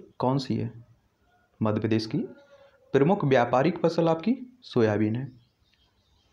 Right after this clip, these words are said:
यानी कि ग्यारह मार्क का D। ग्यारह में क्या होगा? D option सही होगा। बारह, मध्य प्रदेश में गांजे का उत्पादन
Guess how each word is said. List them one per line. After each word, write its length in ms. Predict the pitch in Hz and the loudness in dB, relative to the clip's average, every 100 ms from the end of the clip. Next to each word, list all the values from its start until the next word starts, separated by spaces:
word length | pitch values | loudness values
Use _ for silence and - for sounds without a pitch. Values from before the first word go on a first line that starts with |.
| - 117 | -6 0
यानी 240 | 113 123 143 | 2 2 0
कि 180 | 175 247 247 - - - 123 | 0 -2 -4 -12 -10 -6 -2
ग्यारह 340 | 117 117 123 | 0 2 2
मार्क 260 | 127 127 - | 0 -2 -2
का 100 | 147 - - _ _ 127 | -2 -2 -14 _ _ -2
D। 180 | 123 113 110 - _ _ _ _ - - - _ _ _ _ - | 0 0 -4 -16 _ _ _ _ -20 -20 -20 _ _ _ _ -2
ग्यारह 280 | 117 120 135 | 0 2 0
में 100 | 139 | 2
क्या 120 | 143 | 2
होगा? 200 | 139 233 - - 123 | 2 0 -4 -14 -6
D 240 | 117 131 | 0 2
option 360 | 107 104 - 233 - - | 2 0 -2 -4 -4 -18
सही 280 | - 127 104 | -8 -4 -2
होगा। 220 | 101 113 - _ _ _ _ _ _ _ _ | -4 -6 -12 _ _ _ _ _ _ _ _
बारह, 340 | 123 117 107 110 - - _ _ _ _ _ - | 0 2 2 -2 -6 -20 _ _ _ _ _ -2
मध्य 240 | 120 131 | 0 2
प्रदेश 300 | 156 175 202 | 2 2 4
में 160 | 214 135 | 2 2
गांजे 280 | 120 127 - | 2 2 0
का 140 | 160 | 0
उत्पादन 480 | 117 - 107 113 | -2 0 -2 -2